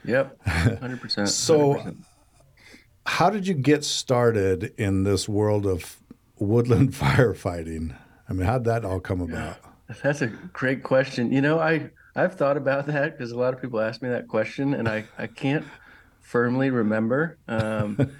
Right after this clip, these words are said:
Speaker 2: <laughs>
Speaker 1: my, my first season, I was working in Seattle. Uh, my friend owns a construction company and I just sort of wanted to get out of the city. And I think I just saw a job posting, like, "Fighting fire would be fun."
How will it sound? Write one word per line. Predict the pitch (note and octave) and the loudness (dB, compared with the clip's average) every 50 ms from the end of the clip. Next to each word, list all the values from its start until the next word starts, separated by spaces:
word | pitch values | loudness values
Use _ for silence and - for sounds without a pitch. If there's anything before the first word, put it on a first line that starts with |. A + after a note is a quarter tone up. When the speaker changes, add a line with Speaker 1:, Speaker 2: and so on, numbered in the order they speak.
| - - - | -20 -20 -20
Speaker 2:
<laughs> | - _ _ _ _ _ | -20 _ _ _ _ _
Speaker 1:
my, | C3 C3 C3 C3 | 0 2 2 2
my | A#2 B2 B2+ B2+ B2 | 0 0 -2 -2 -2
first | - - D#3 D#3+ D#3 - - | -2 -2 -2 -4 -4 -4 -2
season, | D3+ D3+ C#3+ C#3+ C#3+ C3+ | -2 -2 0 0 0 -2
I | A#2+ A#2 | -2 -2
was | A#2 A#2 | -4 -4
working | A#2+ B2+ B2 B2+ - B2+ | -6 -6 -6 -6 -6 -4
in | A#2+ A#2+ | -4 -4
Seattle. | A#2 A#2+ - A#2+ A#2+ A2+ A2 A2+ A2+ A2+ A2+ A2 A2+ - - | -4 -4 -2 0 0 2 2 2 0 0 -2 -2 -4 -6 -6
Uh, | G#2+ G#2+ G#2 G#2 G#2 G#2 | -6 -4 -2 -2 -2 -2
my | G2+ G#2 G#2 | -2 -4 -4
friend | G#2 - A2+ A2 A2 | -4 -4 -4 -2 -2
owns | A2 G#2+ G#2+ | -2 -2 -4
a | G#2+ G#2 | -4 -6
construction | - G#2+ - - - G#2+ G#2+ - - A#2 | -8 -8 -4 -2 -2 -2 -2 -2 -6 -8
company | G#2 - A#2 G#2+ - - A#2+ A#2+ A#2+ A#2+ | -6 -4 -4 -4 -2 0 0 0 2 2
and | A2+ G#2 G#2 F#2+ - _ _ - - - - - - _ _ | 0 0 -2 -6 -8 _ _ -20 -20 -20 -20 -20 -20 _ _
I | - | -4
just | A2 A2+ - | -4 -2 -2
sort | - C3+ B2 | -2 0 0
of | B2 A#2+ | 2 2
wanted | A#2+ A#2 A2+ | 2 2 2
to | A2+ | 0
get | A#2 A2+ | 0 0
out | A#2 A#2+ A#2+ | 0 0 -2
of | A2 | -2
the | G#2+ G#2 | -4 -6
city. | - - - B2 B2+ C#3 C3 A#2 | -8 -6 -6 -4 -2 -2 -2 -2
And | A2+ G#2 F#2+ - | -2 -4 -4 -6
I | - A2+ | -8 -8
think | A2+ D3 D3 F3+ | -6 -4 -2 -2
I | E3 | -2
just | C3+ C3 B2 - - | -2 -4 -6 -6 -4
saw | - C3+ C#3 C#3 | -4 -2 0 0
a | C3 G#2+ | 0 -2
job | G#2 - - A2+ A2 A#2+ C3+ C3 | -4 -6 -6 -6 -4 -4 -6 -4
posting, | - A#2+ A2+ A#2 A#2 - - A2+ | -4 -4 -4 -4 -4 -6 -6 -6
like, | A2+ A2 A2 G#2+ - _ _ | -4 -4 -6 -6 -8 _ _
"Fighting | _ - C3+ D3 D#3 D#3 D3 | _ -2 -2 -2 -2 -2 -4
fire | - - D3 D#3+ E3 D#3 C#3+ C3 | -2 -2 0 2 2 2 2 0
would | C#3 D3 C#3 | 0 0 0
be | D3 D3 C#3+ | 0 -2 -2
fun." | C#3+ C#3+ D3+ D#3+ E3 C#3 B2 A2+ A2 G#2+ | -2 -2 0 0 0 0 0 -2 -2 -2